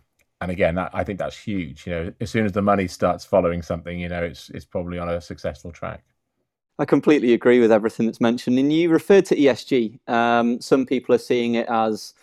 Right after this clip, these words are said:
Speaker 2: a buzzword. I see it as something that's absolutely vital for designing great cultures and great businesses going forwards. How do you see well-being sitting in the, the E S G? Is it in the S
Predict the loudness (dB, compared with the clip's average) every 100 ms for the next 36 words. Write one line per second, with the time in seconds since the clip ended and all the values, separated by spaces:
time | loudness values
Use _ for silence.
0 | _ _ -4 -2 2 2 4 4 6 6
1 | 2 2 -2 -2 -2 -4 -4 -6 -6 -6
2 | -4 -4 -2 0 0 0 0 -4 -4 -2
3 | 0 2 0 -2 _ _ _ 0 2 2
4 | 0 2 2 2 0 -4 -4 -4 -2 -2
5 | 0 0 0 0 -2 -4 -4 -2 -2 -2
6 | 0 0 2 -2 -6 _ _ -4 0 0
7 | -2 -2 -2 2 4 4 4 4 4 4
8 | 2 -2 -6 _ -8 -2 -2 0 0 2
9 | 2 0 -2 -4 0 0 -2 -2 0 2
10 | 2 2 2 2 2 -2 -14